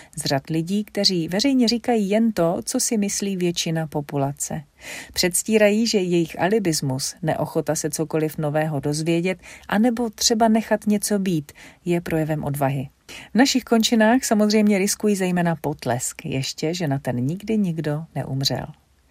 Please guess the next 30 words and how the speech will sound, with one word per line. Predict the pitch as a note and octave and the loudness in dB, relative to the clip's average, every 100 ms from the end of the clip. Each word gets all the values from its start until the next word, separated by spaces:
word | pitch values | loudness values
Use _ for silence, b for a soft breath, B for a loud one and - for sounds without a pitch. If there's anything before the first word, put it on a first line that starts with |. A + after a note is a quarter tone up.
| B B B B | B B B B
Jisté | C#4 - C4+ | 2 4 6
je, | B3 B3 B3 | 6 6 4
že | G#3+ F3+ | 0 -2
kmitání | F#3+ G3 F#3 G3 F#3 F#3+ A3 | 0 -2 2 2 2 2 2
mezi | G#3 E3+ E3 | 2 2 0
bodem | D#3 D#3 D3+ D3+ - | 0 0 0 -2 -4
A | E3+ D#3 D3 D#3+ | -2 0 0 -2
a | - D#3+ | -2 -4
bodem | D3+ D3 C#3+ | -2 -2 -2
Z | C#3+ D#3+ E3+ | 0 -2 -2
je | G#3+ A3 | 0 0
fantasticky | G#3+ G3 G3 F3+ F3 - E3+ - F3 | 0 0 0 -2 -4 -4 -6 -4 -4
výhodné. | D#3+ D#3 D3 C#3+ C3+ C#3 - B B B B | -2 -2 -2 -2 -2 -4 -8 B B B B
Jen | F3+ E3+ E3+ | -2 0 0
tedy | F3 F3+ F#3 | -2 -2 -2
ne | F3 E3+ | 0 -2
pro | E3+ D#3+ | -2 -2
nás. | D3 C3 - - - _ _ B B B - | -2 -2 -4 -10 -12 _ _ B B B 0
Debatní | F#3 G#3+ B3 A3 F3+ | 2 4 4 2 2
fach | - F3 - | 0 -2 -2
idiotství | E3+ E3+ D#3+ D#3 - D#3+ E3 G3+ | 0 2 2 0 -2 0 0 2
musí | B3+ - C4 | 0 0 0
dělat | B3+ A#3+ A3+ | 2 2 4
radost | G#3+ G#3 G#3 - - | 2 2 0 -4 -8
třeba | - G#3 F3 | -4 -2 0
bývalému | D3+ F3+ A3+ A#3+ A#3 A3 G3+ | 0 0 2 4 4 4 0
ruskému | G3 - G3 F3 D#3 | -2 -2 -2 -2 -2
prezidentovi | D3+ D3+ D#3+ D#3 D#3 D3+ F3 | -2 0 0 0 0 -2 -2
Vladimiru | G#3+ A#3 A3+ A3+ G#3+ G3+ | 0 2 2 2 2 2
Medvěděvovi, | F#3 F#3 F3+ F3+ D#3 C#3 C#3 | 0 -2 -2 -2 0 -2 -2